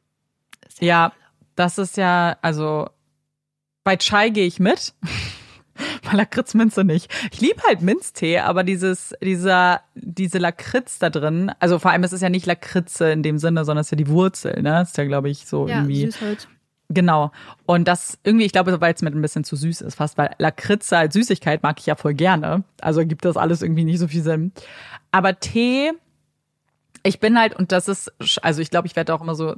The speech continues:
Speaker 2: doll belächelt für, ich bin halt, glaub ich, ähm, eher so, so, ich trinke halt so Tee, den man eigentlich eher so bei alten Menschen sehen würde.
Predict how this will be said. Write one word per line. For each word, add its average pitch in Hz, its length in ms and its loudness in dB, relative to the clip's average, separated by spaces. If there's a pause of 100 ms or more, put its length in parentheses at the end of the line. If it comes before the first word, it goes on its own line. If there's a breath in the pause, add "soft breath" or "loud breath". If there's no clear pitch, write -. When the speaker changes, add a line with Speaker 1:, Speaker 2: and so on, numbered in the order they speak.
Speaker 2:
doll 160 220 2
belächelt 165 500 -2
für, 165 100 -4
ich 160 120 -4
bin 175 160 0
halt, 180 200 0
glaub 170 160 2
ich, 180 180 -2 (560 loud breath)
ähm, 175 440 2 (100)
eher 180 440 2
so, 175 560 0 (240)
so, 180 380 0 (200)
ich - 140 -6
trinke 262 280 0
halt 233 160 0
so 220 120 -6
Tee, 240 320 -2
den 214 140 0
man 202 160 0
eigentlich 208 320 -2
eher 190 240 0
so 185 100 -2
bei 185 200 0
alten 196 320 0
Menschen 170 380 -2
sehen 160 280 0
würde. 214 280 2